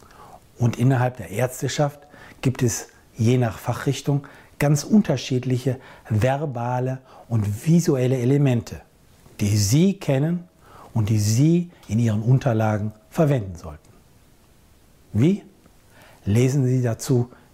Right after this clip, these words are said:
die jeweiligen Fachzeitschriften, gehen Sie auf die jeweiligen Fachkongresse, organisieren Sie Workshops und unterhalten Sie sich auf ganz informelle Weise mit den Mitgliedern Ihrer Zielgruppen.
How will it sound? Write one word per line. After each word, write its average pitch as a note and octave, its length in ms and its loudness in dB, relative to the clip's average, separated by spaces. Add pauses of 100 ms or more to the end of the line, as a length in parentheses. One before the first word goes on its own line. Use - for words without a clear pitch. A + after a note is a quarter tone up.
die A2 60 0
jeweiligen G#2 640 0 (240)
Fachzeitschriften, - 1160 -6 (640)
gehen A#2+ 260 2
Sie A2 120 -2
auf G#2 140 -4
die A2 100 -4
jeweiligen F#2+ 580 -2 (200)
Fachkongresse, A2 1160 -4 (1120)
organisieren A#2+ 840 0
Sie G2 160 -2
Workshops C3+ 680 -4 (320)
und G3 140 2
unterhalten C3 640 0
Sie G#2+ 160 -4
sich G#2+ 460 -6 (440)
auf A2+ 160 -2
ganz B2+ 220 0
informelle B2+ 720 2
Weise G#2 440 -2 (300)
mit A#2+ 220 0
den G#2 160 0
Mitgliedern A#2 720 0 (260)
Ihrer A#2+ 380 2
Zielgruppen. - 580 -4